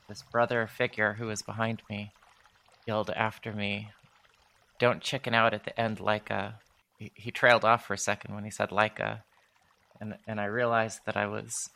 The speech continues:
just wearing a, a t-shirt and an underwear. I wasn't wearing anything else. And for the first time in, in the dream, I became very self-conscious about my body.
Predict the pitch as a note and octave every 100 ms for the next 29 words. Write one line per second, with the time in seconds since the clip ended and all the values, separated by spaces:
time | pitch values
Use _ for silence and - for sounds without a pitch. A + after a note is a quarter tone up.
0 | - A#2+ - A#2 A2+ A2+ G#2+ G2+ G#2 -
1 | A2+ - C3+ B2 - A2 - - A2 _
2 | _ _ _ _ - G#2+ G#2 - _ G#2+
3 | - B2 A2+ G2+ G2+ G2+ G#2 - G#2+ G#2+
4 | G#2+ G#2 A2 G#2+ G#2+ - G#2 G2+ G#2 -
5 | - _ - _ _ _ _ - A2 -
6 | B2 C3+ B2 A#2 A2+ G#2+ - A2+ G#2+ A#2
7 | A#2 G2+ - - A2 A#2 A2 - G#2+ -
8 | A2+ A2 A2+ - - G#2 - A2 G#2+ G#2+
9 | A2+